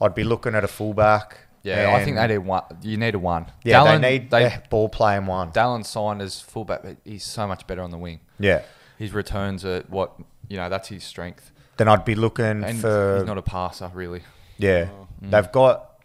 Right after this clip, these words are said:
Speaker 1: um, Britt, who's pretty good. Like, he, he'll develop this year. Like, it'll be a good experience for him. I think he's gonna be good. They need to,
Speaker 2: You
Speaker 1: I
Speaker 2: got
Speaker 1: think
Speaker 2: Faitala Mariner.
Speaker 1: Faitala Mariner, he'll come off the bench,
Speaker 2: He's
Speaker 1: I
Speaker 2: looking
Speaker 1: reckon.
Speaker 2: at re-signing. Um,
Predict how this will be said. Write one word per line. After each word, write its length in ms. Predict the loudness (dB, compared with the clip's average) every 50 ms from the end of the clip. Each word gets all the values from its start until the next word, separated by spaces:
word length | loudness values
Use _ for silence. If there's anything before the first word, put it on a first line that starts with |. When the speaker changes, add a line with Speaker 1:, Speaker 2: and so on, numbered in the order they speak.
| _ _
Speaker 1:
um, 720 | -10 -6 -4 -4 -4 -4 -6 -8 -8 -10 -12 -12 -12 -14 -16 -18 -20 -20 -20 -20 _ _ _ _ _
Britt, 340 | -4 -2 -2 -2 -2 -4 -10 _ _ -12
who's 200 | -10 -10 -10 -10
pretty 240 | _ -10 -8 -8 -8
good. 400 | -8 -6 -6 -6 -6 -6 -8 _
Like, 240 | -2 -2 -2 -2 -4
he, 200 | -8 -8 -8 -8 -10 -12
he'll 380 | -10 -8 -6 -6 -6 -8 -10 -12 _
develop 340 | -10 -4 -2 -2 -2 -2 -8
this 200 | -12 -12 -10 -8
year. 120 | -8 -4
Like, 240 | -2 -2 -2 -2 -4 -10
it'll 120 | -10 -10
be 140 | -6 -6 -8
a 60 | -8
good 180 | -6 -8 -10 -10
experience 520 | -10 -14 -14 _ -8 -8 -8 -8 -10 -14
for 280 | -14 -10 -8 -6 -6 -6
him. 140 | -6 -8 -10 _ _ -20 -20 -20 -20 -20 _ _ _ _ _
I 40 | -6
think 260 | -4 -4 -6 -6 -4
he's 200 | -4 -4 -4 -4
gonna 180 | -4 -4 -4 -4
be 100 | -4 -6
good. 340 | -4 -2 -2 -2 -2 -2 0
They 140 | 0 0 0
need 340 | 0 0 -2 -2 -4 _ -6
to, 360 | -4 -2 0 2 2 0 0 -4 -8 -10 -8
Speaker 2:
You 60 | -4
Speaker 1:
I 40 | -4
Speaker 2:
got 100 | -2 -2
Speaker 1:
think 200 | -2 -6 -4 0
Speaker 2:
Faitala 500 | 0 0 0 0 -2 -4 -2 -2 -2 -4
Mariner. 420 | -2 -2 0 0 0 0 -2 -4 -4 -12 -20 -16
Speaker 1:
Faitala 360 | -16 -12 -2 0 0 0 2 0
Mariner, 360 | 0 0 0 0 0 -2 -2
he'll 160 | -2 -4 -6
come 200 | -4 -6 -2 -2
off 140 | -2 -2 -2
the 80 | -10
bench, 300 | -6 -4 -4 -4 -4 -4
Speaker 2:
He's 80 | -2 -2
Speaker 1:
I 140 | 0 0 0
Speaker 2:
looking 180 | 0 0 -2
Speaker 1:
reckon. 140 | -2 -2 -4
Speaker 2:
at 40 | -4
re-signing. 680 | -2 -2 -2 -2 -4 -4 -2 -2 0 0 0 -2 -4 -8 -12 -16 -16 -18 -20 _
Um, 440 | -4 -2 0 0 0 0 -2 -4 -8